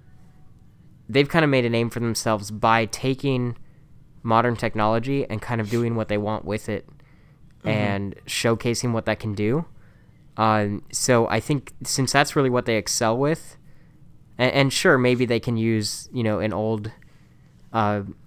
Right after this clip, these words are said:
Speaker 1: I P or an old character or something to do that, but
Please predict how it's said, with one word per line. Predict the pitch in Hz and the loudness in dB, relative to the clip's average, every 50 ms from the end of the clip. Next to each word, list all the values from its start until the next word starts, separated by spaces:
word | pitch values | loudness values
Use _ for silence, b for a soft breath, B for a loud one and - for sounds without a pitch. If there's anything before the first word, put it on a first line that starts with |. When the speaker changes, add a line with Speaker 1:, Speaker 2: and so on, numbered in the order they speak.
| - | -4
Speaker 1:
I | - 113 113 | -2 -2 -2
P | 104 - - 123 117 113 | -2 -2 -2 -2 0 0
or | 110 107 | 0 0
an | 107 | -2
old | 107 107 110 107 - | -2 -2 -4 -6 -6
character | - 120 113 113 113 107 110 - 117 110 107 104 104 104 98 | -4 -2 0 0 0 -2 -4 -4 -4 -2 -2 -2 -4 -4 -4
or | 90 104 | -4 -6
something | - - 113 107 101 - 104 101 101 101 101 98 | -4 -4 -6 -6 -4 -6 -6 -6 -6 -6 -8 -10
to | - - | -12 -10
do | 110 110 113 113 | -6 -4 -2 -2
that, | 107 101 98 95 - - | -2 -2 -4 -4 -6 -6
but | - 113 107 | -4 -4 -4